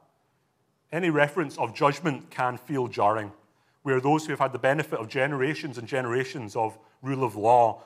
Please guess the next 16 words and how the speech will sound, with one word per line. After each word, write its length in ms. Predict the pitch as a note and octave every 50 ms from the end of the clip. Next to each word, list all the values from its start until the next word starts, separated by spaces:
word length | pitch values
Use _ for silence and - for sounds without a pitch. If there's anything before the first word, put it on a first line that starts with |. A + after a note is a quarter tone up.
| - -
of 140 | A#2+ A2 G#2
legal 460 | B2+ C3+ C#3+ D3+ D3 D3+ C#3+ B2+ A#2+
and 100 | A2+ A2+
enforcement 640 | A2+ G#2+ G#2 - C#3 C3+ C3+ C3+ - - B2+ B2
systems 440 | - - B2+ - - - B2 A2 G#2
that, 220 | G#2+ A2 A2+ - - _ _ _ - B2
though 180 | C3 D3 C#3+ C3+
not 180 | C#3 C3+ B2+
perfect, 400 | - - D3 C#3+ - E3 C#3+ C3+
allow 200 | C3+ B2+ B2+ B2+
ordinary 420 | C#3 C#3+ C#3+ C#3+ D3+ D3+ D3 C#3 B2
people 380 | - D#3+ D3+ - - C3 A#2 A2
like 200 | A#2 A2+ - - -
us 260 | C#3 C#3 C3+ A#2 A#2+
not 300 | C3+ C#3+ D3 C#3 - -
to 220 | - C#3 A#2 A2